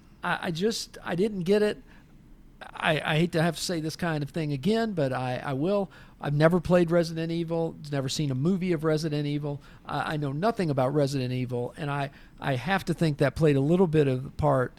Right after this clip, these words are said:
in it, uh, not being any better than it was for me. But I certainly couldn't put it any higher than tier three, um, and it, it leans towards tier four in my mind.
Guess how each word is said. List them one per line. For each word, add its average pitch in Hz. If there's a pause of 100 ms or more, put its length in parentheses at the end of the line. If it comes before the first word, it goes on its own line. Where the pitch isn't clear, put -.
(100)
in 143
it, 127
uh, 131
not 131
being 131
any 131
better 147
than 131
it -
was 139
for -
me. 151 (640)
But 139
I 185
certainly 147
couldn't 143
put 156
it 139
any 131
higher 127
than 117
tier 131
three, 127 (320)
um, 120
and 131
it, 120
it 117
leans 127
towards 120
tier 127
four 113
in 117
my 110
mind. -